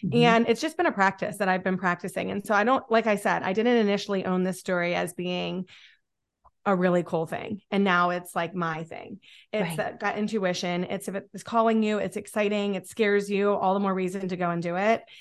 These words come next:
Speaker 2: I
Speaker 1: Yeah.
Speaker 2: remember, I remember asking someone that was on the swim team, being like, "Well, how many underwaters do you have to do?" 'Cause I was <laughs> terrified of holding my breath. "How much do they make you do that?" You know, because I was like, "Can I do this? Should I walk down there and try out for this team? I don't know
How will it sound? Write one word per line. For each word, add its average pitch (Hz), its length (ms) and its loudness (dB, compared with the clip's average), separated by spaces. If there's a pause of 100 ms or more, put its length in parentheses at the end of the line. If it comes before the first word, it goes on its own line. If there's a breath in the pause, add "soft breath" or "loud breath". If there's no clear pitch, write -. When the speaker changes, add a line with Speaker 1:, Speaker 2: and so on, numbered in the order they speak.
(200 loud breath)
Speaker 2:
I 202 80 6
Speaker 1:
Yeah. 214 60 6
Speaker 2:
remember, 202 340 0
I 214 80 6
remember 220 340 6
asking 196 480 0
someone 185 380 2
that 185 100 2
was 185 140 0
on 220 240 6
the 214 80 4
swim 190 260 0
team, 180 300 0
being 180 200 0
like, 170 220 -4
"Well, 196 100 -2
how 196 200 0
many 254 180 6
underwaters 180 720 2
do 180 80 -2
you 175 80 0
have 160 220 -2
to 165 100 -14
do?" - 200 -8
'Cause - 220 -10
I 190 100 4
was 190 220 0
<laughs> - 240 -14
terrified 254 680 -2 (340 loud breath)
of 392 120 6
holding 339 360 0
my 285 120 0
breath. 202 300 4 (380 loud breath)
"How 247 120 6
much 262 280 6
do 240 120 2
they 220 120 6
make 196 260 2
you 196 80 -2
do 180 160 0
that?" - 240 -4 (380 loud breath)
You 254 100 0
know, 240 220 8
because 240 260 0
I 240 80 2
was 220 100 -4
like, 208 220 -4
"Can 247 240 0
I 254 160 4
do 220 240 -2
this? - 320 -6
Should 226 220 0
I 262 160 6
walk 226 280 4
down 208 220 4
there 190 160 2
and 185 80 2
try 185 160 0
out 185 160 2
for 190 60 -4
this 180 160 -6
team? 180 200 -4
I 180 120 -4
don't 190 180 -2
know 190 200 -4